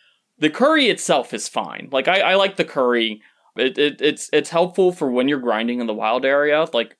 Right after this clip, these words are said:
you know, and you're taking all these, like, body blows and your Pokemon are getting the snot kicked out of you. You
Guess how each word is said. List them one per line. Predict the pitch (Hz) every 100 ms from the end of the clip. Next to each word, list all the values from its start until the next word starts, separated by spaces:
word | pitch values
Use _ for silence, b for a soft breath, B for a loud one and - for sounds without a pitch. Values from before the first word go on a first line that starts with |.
| -
you | 143
know, | 123 104
and | 131
you're | 131 120
taking | 117 139 143
all | 120 120
these, | 127 117
like, | 104 -
body | 127 151
blows | 147 139 143 139
and | 104
your |
Pokemon | - 143 143 131
are | 110
getting | 101
the | 98
snot | - 143 147
kicked | 143
out | 135 127
of | 135
you. | 135
You | 123